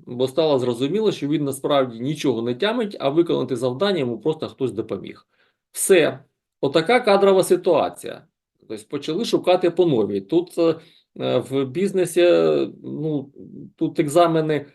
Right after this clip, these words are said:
бувають простіше, а бувають складніше. Ну, тобто тут так просто <laughs> це, це не,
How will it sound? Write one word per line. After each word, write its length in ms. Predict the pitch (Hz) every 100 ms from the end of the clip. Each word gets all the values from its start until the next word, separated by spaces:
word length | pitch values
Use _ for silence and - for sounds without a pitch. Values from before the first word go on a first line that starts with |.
| _ _ -
бувають 560 | 117 120 151 165 151
простіше, 460 | - 165 - 339 -
а 40 |
бувають 320 | 220 254 208 170
складніше. 640 | - 156 120 98 101 - - -
Ну, 200 | 117 120
тобто 280 | 143 131 -
тут 280 | 143 180 175
так 260 | 160 -
просто 340 | - 165 160 165 - 143 175
<laughs> 380 | 175 202 202 -
це, 180 | - 151
це 220 | - 165
не, 260 | 156 165